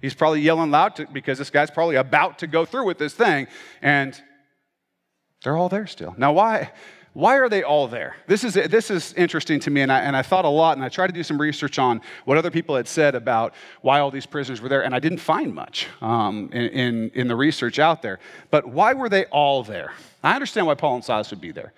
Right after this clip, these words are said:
They're gonna follow the prompting of the Holy Spirit, and clearly there is something, as we'll see in the rest of the story, that was about to happen here. And so the Holy Spirit said, "Stay." And they trusted him. And so I see why Paul and Silas were there. But these other guys, some of whom were probably sentenced to death,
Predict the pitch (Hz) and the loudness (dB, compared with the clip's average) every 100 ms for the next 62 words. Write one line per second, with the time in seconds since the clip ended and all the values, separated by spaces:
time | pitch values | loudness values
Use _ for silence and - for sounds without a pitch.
0 | - - - - 165 196 165 175 156 147 | -20 -20 -8 -2 0 0 -2 2 2 2
1 | 139 127 120 - 147 135 131 120 127 113 | -4 -4 -6 0 0 0 -4 -2 -2 -4
2 | - 120 113 - - - 123 120 - 170 | -4 -2 -2 -4 -18 -4 -4 -2 0 0
3 | 160 143 131 127 139 131 123 110 123 - | 0 0 0 -2 -4 -4 -4 -4 -6 -2
4 | 139 123 120 - 127 117 113 123 123 110 | -2 0 -2 -2 -4 -2 -4 0 -2 0
5 | 135 117 113 113 104 - - - 123 120 | -2 -2 -4 -8 -10 -10 -16 -6 -4 0
6 | 117 131 123 - 123 113 - 110 110 - | 0 0 -2 -4 -4 -4 -2 -4 -4 2
7 | 196 95 - _ _ _ _ _ _ 123 | 2 2 -8 _ _ _ _ _ _ -2
8 | 190 - 139 - 123 85 - _ - - | -2 0 -4 -4 -8 -10 -14 _ -20 -20
9 | - 131 202 233 - 254 220 - 196 160 | -8 0 2 2 -2 2 2 2 -4 -4
10 | - 202 156 139 120 117 - - 190 190 | -2 -4 -4 -4 -2 -2 -6 0 0 0
11 | 156 202 - 269 285 185 139 180 - 302 | -2 -2 2 2 2 2 2 2 0 0
12 | 247 277 240 226 196 - 208 196 180 175 | -2 -2 0 0 0 0 0 0 -2 -4
13 | 143 202 143 156 | 2 4 4 -2